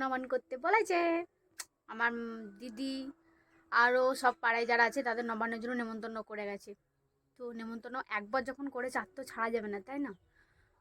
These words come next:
যাদের বাড়িতেই নবান্ন করবো, একবার যখন বলে গেছে আর বলতে হবে না, এবার যেচেই চলে যাবো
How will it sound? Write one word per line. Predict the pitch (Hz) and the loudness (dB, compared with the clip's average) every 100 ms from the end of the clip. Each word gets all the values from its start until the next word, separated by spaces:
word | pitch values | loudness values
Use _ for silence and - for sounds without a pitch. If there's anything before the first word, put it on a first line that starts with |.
| - | -8
যাদের | 233 226 277 | -2 2 4
বাড়িতেই | 294 349 381 | 4 8 10
নবান্ন | 370 381 370 392 | 12 10 10 8
করবো, | 392 508 - _ _ - 208 | 8 6 2 _ _ -4 -2
একবার | 240 311 330 | 4 4 6
যখন | 330 320 | 8 8
বলে | 302 302 302 | 10 8 6
গেছে | 294 370 392 - - - - | 4 0 -2 -6 -20 -8 4
আর | 269 302 | 8 10
বলতে | 254 220 214 | 10 8 -4
হবে | 202 | -4
না, | 208 | -4
এবার | 254 226 | -4 -2
যেচেই | 240 - 320 320 | -4 2 2 6
চলে | 233 202 | 4 4
যাবো | 208 | -2